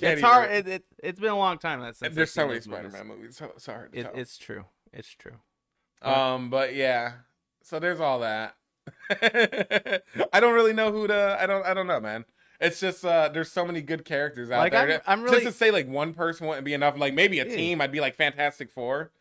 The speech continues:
Speaker 1: All right.
Speaker 2: Like, like, I would love to see them incorporated, and especially now that Iron Man is gone, I feel
Speaker 1: They
Speaker 2: like
Speaker 1: need another Spark
Speaker 2: Mister
Speaker 1: Boy.
Speaker 2: Fantastic.
Speaker 1: Yeah,
Speaker 2: Yeah,
Speaker 1: yeah,
Speaker 2: he
Speaker 1: they need
Speaker 2: is
Speaker 1: someone,
Speaker 2: the
Speaker 1: a mind.
Speaker 2: perfect. They have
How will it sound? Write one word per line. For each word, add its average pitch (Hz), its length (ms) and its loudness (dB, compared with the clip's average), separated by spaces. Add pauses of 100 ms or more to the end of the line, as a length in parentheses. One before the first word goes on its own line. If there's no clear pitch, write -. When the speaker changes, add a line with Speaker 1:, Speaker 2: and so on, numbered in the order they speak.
Speaker 1:
All 339 120 -12
right. 123 120 -6
Speaker 2:
Like, 143 140 0
like, 143 220 0 (200)
I 160 220 4
would 165 140 -2
love 170 280 0
to 175 80 -8
see 165 300 -10
them 143 240 -4
incorporated, 131 720 -4
and 131 240 -2
especially 143 920 -4 (260)
now 156 260 4
that 156 200 0
Iron 151 340 0
Man 175 540 -6
is 160 180 -10
gone, 185 480 -4
I 156 120 0
feel 165 180 -2
Speaker 1:
They 160 60 2
Speaker 2:
like 160 160 6
Speaker 1:
need - 40 0
another 202 260 0
Spark 247 260 0
Speaker 2:
Mister 196 260 0
Speaker 1:
Boy. 180 40 -14
Speaker 2:
Fantastic. 220 680 -2
Speaker 1:
Yeah, 233 260 2
Speaker 2:
Yeah, 381 80 -2
Speaker 1:
yeah, 285 100 -2
Speaker 2:
he 226 100 -2
Speaker 1:
they 226 60 -4 (100)
need 156 40 -10
Speaker 2:
is 170 320 0
Speaker 1:
someone, 226 300 -6
Speaker 2:
the 220 100 4
Speaker 1:
a 220 60 4
mind. 226 280 4
Speaker 2:
perfect. 117 400 -6
They 180 160 4
have 202 380 2